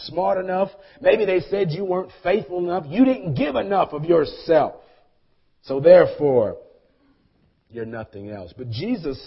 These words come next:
says that when you go home today, you go home with salvation, not because of what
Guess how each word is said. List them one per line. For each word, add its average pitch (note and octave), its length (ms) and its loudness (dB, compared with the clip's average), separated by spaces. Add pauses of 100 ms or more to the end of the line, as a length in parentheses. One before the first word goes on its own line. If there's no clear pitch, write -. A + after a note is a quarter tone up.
says A#2 460 -10
that A2+ 140 -6
when A#2+ 160 -6
you G#3 200 -2
go D3+ 240 0
home E3+ 440 -4
today, B2 680 -10 (280)
you B3+ 240 4
go F3 220 2
home F#3+ 340 -2
with D#3 160 -4
salvation, D3 1080 -2 (200)
not G3+ 280 -2
because G#3 400 -4
of D#3 100 -6
what F3 160 -4